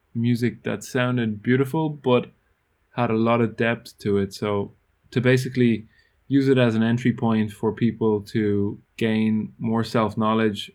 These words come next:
or, you know, just inspire wonder, uh, about the world outside them. So kind of inspire internal and external exploration, pretty much. 'Cause I kind of figured out that that's what my favorite music has, has always done for me.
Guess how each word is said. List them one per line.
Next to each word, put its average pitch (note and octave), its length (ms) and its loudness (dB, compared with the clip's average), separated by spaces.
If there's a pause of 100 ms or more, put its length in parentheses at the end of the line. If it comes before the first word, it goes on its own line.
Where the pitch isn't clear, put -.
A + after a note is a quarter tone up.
or, G#2 580 -4 (120)
you A2 80 -4
know, A2 140 0
just C3 200 -4
inspire A#2+ 480 2
wonder, A2 560 2 (140)
uh, G#2 480 -4
about G#2 240 -4
the G#2 100 -2
world G#2 400 -2
outside G#2 380 -4
them. G2 180 -6
So G#2 360 -6 (120)
kind A#2 220 -4
of G2+ 200 -8 (520)
inspire B2+ 440 4
internal B2 460 0
and A2 140 0
external G#2+ 560 -4 (260)
exploration, G2+ 760 -4 (420)
pretty G2+ 160 -6
much. G2 320 -8 (480)
'Cause - 160 -8
I A2+ 140 2
kind C3+ 280 -2
of B2+ 80 -4
figured B2 260 4
out B2 140 2
that A#2+ 140 -6
that's A#2+ 280 -2
what - 120 -6
my A2+ 160 -2
favorite A2 360 -2
music G#2+ 340 -2
has, G2+ 460 -6
has A2 140 -8
always G#2 260 -2
done G#2 260 -4
for G2+ 100 -12
me. G#2 340 -6